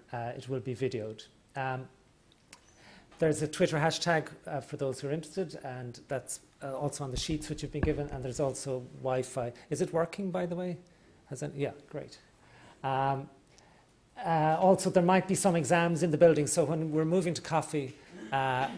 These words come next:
uh, it's unlikely that, that they, I think they only use this building for, uh, extra, as an extra venue. But just in case, uh, just, uh, keep the noise down, uh, you, uh, when you're moving along the corridors.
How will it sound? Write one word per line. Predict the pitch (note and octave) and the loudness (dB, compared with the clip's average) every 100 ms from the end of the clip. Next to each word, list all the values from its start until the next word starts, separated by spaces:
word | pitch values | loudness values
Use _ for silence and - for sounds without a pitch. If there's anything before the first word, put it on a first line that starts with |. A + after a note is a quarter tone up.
| - - | -10 -4
uh, | - | -2
it's | F#3+ - | -2 0
unlikely | F3+ E3+ F#3+ F#3+ | 4 6 6 4
that, | F3 E3+ D3+ | 6 4 4
that | E3 | 0
they, | D3 E3 | 6 6
I | F3+ E3 | 6 2
think | F#3+ G#3 | 0 0
they | F3+ | 2
only | E3+ D#3+ | 2 0
use | D#3 D#3 | -2 -2
this | D3 | -4
building | - D3 C#3 C3 | 0 0 -2 -6
for, | - C#3 B2+ A#2+ A#2 C#3 - | -4 0 2 0 -4 -14 -12
uh, | C3+ B2 B2 B2 - _ | -8 -6 -6 -8 -12 _
extra, | D3+ C#3 - C#3 B2+ C3 | -4 -2 -2 0 0 2
as | C#3+ C#3 | 0 0
an | C3 | -2
extra | - - | -4 -6
venue. | A#2+ B2+ A#2 A#2 - - - | -4 -4 -4 -8 -10 -20 -12
But | D3 | 0
just | F3 F3 | 0 0
in | D#3 | -6
case, | - D3+ B2 - - D3 | -2 -2 -2 -6 -8 -8
uh, | B2 | -6
just, | C3+ D3 - - D3 | -6 -6 -8 -10 -8
uh, | C3 B2 | -8 -8
keep | - D3+ - | -8 -8 -6
the | B2+ | -6
noise | C3 C3+ A#2+ | -4 -6 -6
down, | C3 B2 A#2+ A#2+ | -6 -6 -6 -8
uh, | B2 | -10
you, | C3 C3 C3+ C#3+ A2 - - - | -8 -8 -8 -12 -16 -20 -20 -10
uh, | C3 B2 A#2+ | -6 -4 -4
when | C#3 | -4
you're | B2 B2 - | -4 -6 -8
moving | D3 C#3 A#2+ B2 A#2 - | -4 -2 -2 -4 -8 -8
along | B2+ B2 | -6 -6
the | A#2 | -2
corridors. | - F3 F3+ F3+ E3+ | 8 8 10 6 6